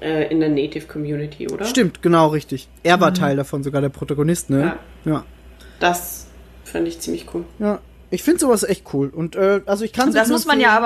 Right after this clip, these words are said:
Speaker 3: aber auch Life is Strange zugutehalten, diese ganze, ähm, ähm, Immigrants und, und amerikanisch und Mauer zu Mexiko-Thematik und so, was die da halt hatten.
Speaker 1: Hatten
Speaker 3: Also
Speaker 1: die?
Speaker 3: ich meine, die haben, ja.
Speaker 2: Teilweise schon, ja.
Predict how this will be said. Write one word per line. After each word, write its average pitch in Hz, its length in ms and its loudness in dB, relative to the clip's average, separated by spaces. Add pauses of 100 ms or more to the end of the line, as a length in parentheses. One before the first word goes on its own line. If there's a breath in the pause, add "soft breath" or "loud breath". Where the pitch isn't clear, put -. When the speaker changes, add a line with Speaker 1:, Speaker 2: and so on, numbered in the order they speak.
Speaker 3:
aber 220 100 6
auch 220 120 -2
Life 214 300 0
is 220 100 -6
Strange 214 240 -2
zugutehalten, 220 680 -4
diese 202 200 -8
ganze, 196 460 -2 (380 loud breath)
ähm, 185 520 2 (300)
ähm, 170 640 2 (600)
Immigrants 185 920 0
und, 170 400 -2
und 175 220 -4
amerikanisch 185 1040 0
und 175 200 -4
Mauer 180 420 4
zu 185 140 -8
Mexiko-Thematik 180 1160 -2
und 180 160 -4
so, 180 280 0 (320 loud breath)
was 190 160 -4
die 208 100 -6
da 190 140 4
halt 185 240 0
hatten. 226 500 -2 (680 soft breath)
Speaker 1:
Hatten - 240 -2
Speaker 3:
Also 202 140 4
Speaker 1:
die? 202 60 4
Speaker 3:
ich 214 60 -2
meine, 196 160 2
die 226 100 2
haben, 202 140 2 (680)
ja. 180 360 0
Speaker 2:
Teilweise 233 500 2
schon, 233 260 -2
ja. 143 240 -2